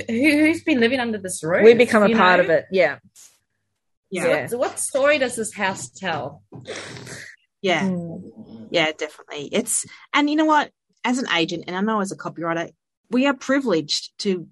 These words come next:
Speaker 3: be invited into these people's homes.
Speaker 2: Absolutely.
Speaker 3: And, um, and if you don't
Speaker 2: Yeah.
Speaker 3: have that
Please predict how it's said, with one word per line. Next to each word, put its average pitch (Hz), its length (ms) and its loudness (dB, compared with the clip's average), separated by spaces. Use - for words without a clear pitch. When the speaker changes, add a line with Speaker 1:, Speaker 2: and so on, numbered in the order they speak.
Speaker 3:
be 185 380 -4
invited 170 400 -2
into 160 220 -10
these 156 180 -6
people's 151 320 -4
homes. 214 120 2
Speaker 2:
Absolutely. 180 540 4
Speaker 3:
And, 170 200 -2
um, 180 540 0
and 202 100 2
if 196 120 2
you 202 100 0
don't 220 220 2
Speaker 2:
Yeah. 233 60 0
Speaker 3:
have - 80 -8
that 170 140 -4